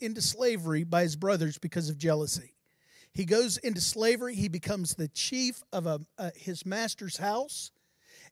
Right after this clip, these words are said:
and he stays in the lane that God has placed him for this time, even though it's not a place that he would decide on his own to be there. He finds himself in slavery, and he makes the place of slavery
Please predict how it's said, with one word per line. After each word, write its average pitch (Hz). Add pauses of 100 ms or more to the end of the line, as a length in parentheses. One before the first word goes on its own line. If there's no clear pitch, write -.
and 220
he 185
stays 233
in 254
the 262
lane 240
that 185
God 190
has 196
placed 226
him 180
for 175
this 170
time, 196
even 247
though 254
it's 220
not 233
a 190
place 220
that 190
he 220
would 208
decide 214 (440)
on 214
his 185
own 247
to 170
be 254
there. 190 (220)
He 214
finds 254
himself 208
in 185
slavery, 175 (300)
and 202
he 214
makes 202
the 262
place 226
of 185
slavery 175